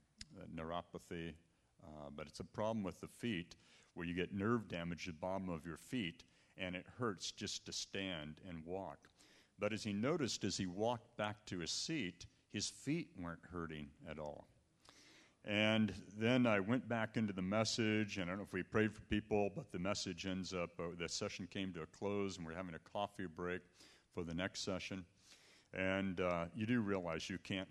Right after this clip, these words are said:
have revival without good coffee. So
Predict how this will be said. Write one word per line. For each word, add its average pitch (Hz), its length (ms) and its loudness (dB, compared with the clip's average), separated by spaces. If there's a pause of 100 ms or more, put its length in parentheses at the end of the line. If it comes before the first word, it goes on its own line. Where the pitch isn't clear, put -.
have 90 220 0
revival 80 520 -4
without - 320 -8 (100)
good 73 200 -6
coffee. 76 460 -10 (840)
So 110 500 8